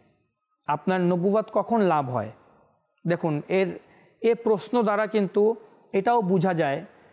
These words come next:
যে সাহাবায়ে কেরামগণও জানতেন যে প্রিয় নবী সাল্লাল্লাহু আলাইহি ওয়াসাল্লাম অন্যান্য নবী রাসূলদের মতো পৃথিবীতে আসার পর নবুয়ত পান নাই।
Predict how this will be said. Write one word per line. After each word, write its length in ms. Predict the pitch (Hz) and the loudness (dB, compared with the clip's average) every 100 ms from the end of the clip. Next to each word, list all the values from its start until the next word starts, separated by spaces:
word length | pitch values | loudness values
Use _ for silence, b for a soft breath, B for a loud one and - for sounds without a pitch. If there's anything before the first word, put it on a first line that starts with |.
| _ - | _ -4
যে 100 | 165 | -2
সাহাবায়ে 460 | 202 190 202 247 | 0 0 2 0
কেরামগণও 560 | - 233 233 226 240 233 | 0 0 0 0 2 2
জানতেন 480 | 180 185 170 151 110 120 _ _ _ _ _ _ _ _ | 2 0 0 -4 -4 -16 _ _ _ _ _ _ _ _
যে 120 | 160 160 | -2 -2
প্রিয় 280 | 190 220 | 0 0
নবী 220 | 226 214 220 | 2 2 0
সাল্লাল্লাহু 560 | 226 214 208 214 202 | 0 0 2 2 2
আলাইহি 200 | 208 208 | 2 2
ওয়াসাল্লাম 480 | 208 202 208 214 220 - | 0 0 0 0 0 -2
অন্যান্য 460 | 202 220 240 240 | 0 2 2 2
নবী 300 | 226 214 220 | 2 2 2
রাসূলদের 480 | 208 - 214 202 185 | 0 2 0 2 2
মতো 380 | 165 151 147 202 - b b b - | 0 0 -2 -2 -12 b b b -2
পৃথিবীতে 580 | 214 - 233 254 262 | 0 2 2 2 2
আসার 280 | 240 - 240 | 0 0 -2
পর 220 | 220 240 | 0 0
নবুয়ত 400 | 226 226 208 226 - | 2 0 2 0 0
পান 140 | 208 | -2
নাই। 180 | 170 113 | -2 -4